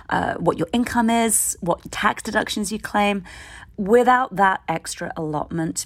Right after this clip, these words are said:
people's CalFresh benefits are gonna be going back down to their previous levels. And that could be as low as twenty-three dollars a month. That is the state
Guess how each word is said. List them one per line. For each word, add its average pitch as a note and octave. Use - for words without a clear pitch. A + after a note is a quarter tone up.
people's F#3+
CalFresh E3
benefits C#3+
are D#3+
gonna D#3+
be C#3
going D3+
back D3
down C#3
to C#3+
their C#3
previous -
levels. -
And D#3+
that G#3+
could B3
be A#3+
as A#3
low D3+
as C3+
twenty-three D3+
dollars -
a D3
month. -
That D3+
is D3
the -
state -